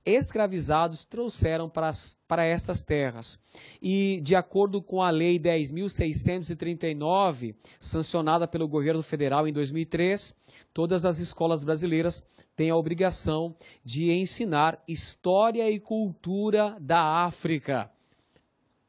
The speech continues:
contribuindo assim pra diminuir essa questão do racismo, do preconceito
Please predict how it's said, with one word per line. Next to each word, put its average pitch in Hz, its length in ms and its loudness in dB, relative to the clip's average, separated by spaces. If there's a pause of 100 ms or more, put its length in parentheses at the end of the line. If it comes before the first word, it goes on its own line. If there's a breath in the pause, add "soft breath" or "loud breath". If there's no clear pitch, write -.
(360)
contribuindo 175 720 0
assim 190 560 -2
pra 175 380 0 (100)
diminuir 180 720 -2 (100)
essa 165 260 -2
questão 165 680 -4
do 165 140 -4
racismo, 165 680 -2
do 139 120 -6
preconceito 165 960 -4